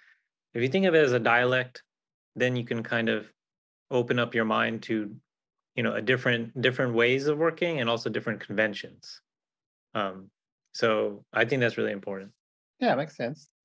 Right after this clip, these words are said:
Speaker 2: So while you were talking, I was just, uh, starting to fill in the kind of, like, information I would want to be passing on to a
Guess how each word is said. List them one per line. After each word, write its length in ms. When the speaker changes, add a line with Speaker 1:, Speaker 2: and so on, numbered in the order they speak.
Speaker 2:
So 180
while 180
you 120
were 80
talking, 440
I 80
was 160
just, 280
uh, 120
starting 320
to 80
fill 200
in 120
the 80
kind 240
of, 160
like, 220
information 580
I 80
would 120
want 120
to 60
be 80
passing 440
on 240
to 180
a 160